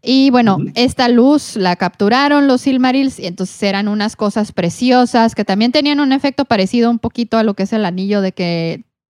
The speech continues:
Speaker 1: la persona que los tenía se volvía así como que "¡Son míos! ¡My precious!".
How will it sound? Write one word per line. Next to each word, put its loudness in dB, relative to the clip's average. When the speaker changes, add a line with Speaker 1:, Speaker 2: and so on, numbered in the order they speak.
Speaker 1:
la -2
persona -2
que -4
los -2
tenía 0
se 0
volvía 4
así 0
como 2
que 2
"¡Son 4
míos! 0
¡My -4
precious!". -4